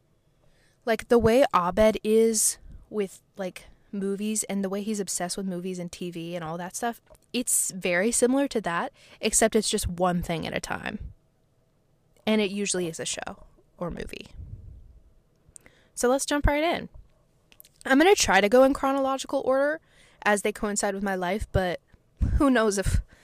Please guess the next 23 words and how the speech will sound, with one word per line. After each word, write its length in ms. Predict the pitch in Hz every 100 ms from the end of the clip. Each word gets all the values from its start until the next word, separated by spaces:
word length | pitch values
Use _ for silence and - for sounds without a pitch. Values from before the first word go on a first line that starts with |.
| _ _ _ _ _ -
who 160 | - 254
knows? 280 | 190 175
'Cause 160 | - 226
some 140 | 285
of 120 | 302 302
them 140 | 294
overlap 440 | 226 233 220 214
and 140 | 208 202
some 200 | 214 208
of 100 | -
them 100 | 202
I 80 | 185
don't 200 | 180 -
really 160 | 180
remember 360 | 175 170 165 165
when 280 | 160 156 165
they 80 |
were. 180 | 180 180
I 60 | 175
just 220 | 175 -
know 140 | 156
they 120 | 147 170
happened. 420 | 170 - -